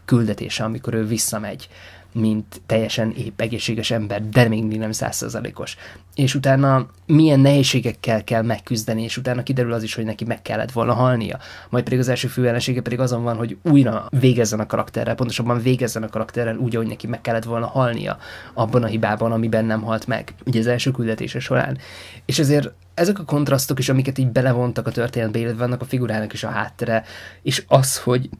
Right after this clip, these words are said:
mindezek mellett mennyi idejük van foglalkozni azzal, hogy, ö, Barbara Gordon megpróbáljon kialakítani egy teljesen hétköznapi életet. Az, az szerintem lenyűgöző.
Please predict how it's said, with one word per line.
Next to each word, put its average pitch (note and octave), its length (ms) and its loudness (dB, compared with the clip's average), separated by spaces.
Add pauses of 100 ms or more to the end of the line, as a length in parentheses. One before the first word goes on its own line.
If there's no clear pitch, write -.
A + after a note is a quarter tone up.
(120)
mindezek D#3 440 4
mellett A2 340 -2
mennyi D3 240 6
idejük G#2+ 300 0
van A2 240 0 (300)
foglalkozni A#2+ 680 2
azzal, A#2+ 300 2
hogy, A#2 300 -2
ö, A2+ 220 0
Barbara C3+ 400 2
Gordon A#2 240 0
megpróbáljon A2+ 480 -2
kialakítani A2 800 -6
egy A2+ 280 -6 (480)
teljesen C#3+ 640 2 (200)
hétköznapi A#2+ 580 2
életet. - 460 -8 (240)
Az, C3 220 2
az B2+ 60 -6
szerintem D3 280 2
lenyűgöző. C#3 460 0